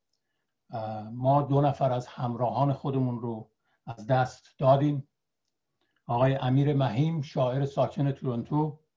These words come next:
بر اثر کرونا جان خودش رو از دست داد و همراه همیشگی کانون کتاب تورنتو، آقای منوهر میساقی،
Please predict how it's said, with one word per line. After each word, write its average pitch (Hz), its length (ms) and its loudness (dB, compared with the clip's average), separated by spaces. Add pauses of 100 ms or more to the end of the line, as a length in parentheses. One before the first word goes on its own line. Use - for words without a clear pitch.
(400)
بر 120 140 -6
اثر 131 360 -2
کرونا 135 680 0 (500)
جان 143 240 2
خودش 139 360 -4
رو 147 60 2
از 131 140 0
دست 131 300 -4
داد 127 300 -4 (1080)
و 117 420 -4 (720)
همراه 147 520 6
همیشگی 139 680 0
کانون 143 360 2
کتاب 135 380 0
تورنتو، 127 720 -4 (340)
آقای 135 260 2
منوهر 127 500 0
میساقی، 123 720 0